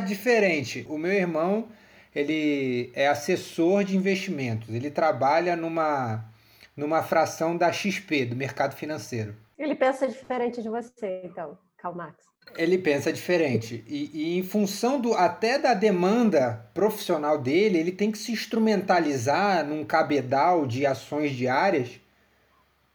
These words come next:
Speaker 1: e, e ter convicções que estão atreladas à rotina de trabalho dele. A gente conseguiu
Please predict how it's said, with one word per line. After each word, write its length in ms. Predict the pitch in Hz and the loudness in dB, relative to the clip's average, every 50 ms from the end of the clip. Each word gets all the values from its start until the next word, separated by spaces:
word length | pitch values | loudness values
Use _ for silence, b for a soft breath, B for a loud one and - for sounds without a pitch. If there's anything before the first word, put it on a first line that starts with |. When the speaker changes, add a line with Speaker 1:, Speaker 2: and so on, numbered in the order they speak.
| _ - - _ - | _ -20 -20 _ -16
Speaker 1:
e, 360 | - 156 160 - - - 160 | -14 -14 -14 -14 -12 -12 -12
e 40 | 156 | -12
ter 320 | - - - 226 240 233 | -10 -4 -2 -2 -2 -2
convicções 1200 | - 262 240 214 165 226 277 277 - - - - - 196 190 214 262 294 254 165 113 113 - - - - _ _ _ _ _ _ _ _ _ _ _ _ _ _ _ _ _ _ _ | 0 0 0 0 2 0 -2 -2 -2 -6 -8 -4 -2 0 2 2 2 2 2 2 0 -2 -8 -10 -14 -20 _ _ _ _ _ _ _ _ _ _ _ _ _ _ _ _ _ _ _
que 100 | - - | -16 -14
estão 220 | - - 269 233 | -8 -4 0 0
atreladas 540 | 226 - 294 294 302 262 185 170 175 185 190 | 2 2 4 4 6 6 6 6 4 4 4
à 60 | 220 | 4
rotina 420 | 208 254 285 277 - 220 208 208 214 | 4 4 0 -2 0 0 0 0 0
de 100 | 208 - | -2 -2
trabalho 340 | 269 269 277 311 311 269 | -2 -2 0 0 0 0
dele. 380 | 233 190 160 151 135 110 110 - - - _ _ _ _ b b b b b b b b b b b b b b - | 0 0 2 2 2 0 -2 -8 -12 -20 _ _ _ _ b b b b b b b b b b b b b b -2
A 100 | 254 262 | 0 2
gente 240 | 220 294 320 - - | 2 2 0 0 -2
conseguiu 880 | - 330 339 302 - 320 269 190 147 160 196 233 254 233 190 165 - | 0 0 0 2 2 0 0 0 2 0 2 4 4 4 4 4 2